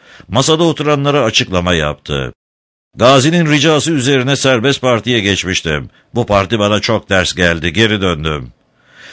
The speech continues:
Şükrü Saracoğlu da masasındaki milletvekillerine, "Halktan oldukça uzaklaşmış durumdayız." dedi. "Seçimde zorluk çekebiliriz.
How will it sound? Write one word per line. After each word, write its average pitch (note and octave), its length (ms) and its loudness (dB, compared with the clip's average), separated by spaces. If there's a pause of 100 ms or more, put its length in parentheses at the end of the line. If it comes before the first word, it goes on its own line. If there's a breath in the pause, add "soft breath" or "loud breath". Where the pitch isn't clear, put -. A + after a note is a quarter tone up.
Şükrü D#3 340 -4
Saracoğlu E2 680 -4
da G#2 100 -2
masasındaki A#2 680 -4
milletvekillerine, E2 1080 -4 (240 loud breath)
"Halktan C3 400 2
oldukça E3 420 0
uzaklaşmış D3 720 0
durumdayız." G#2+ 560 0
dedi. D2+ 340 -4 (240 loud breath)
"Seçimde G2+ 520 -2
zorluk G#2+ 460 -2
çekebiliriz. F#2 880 -2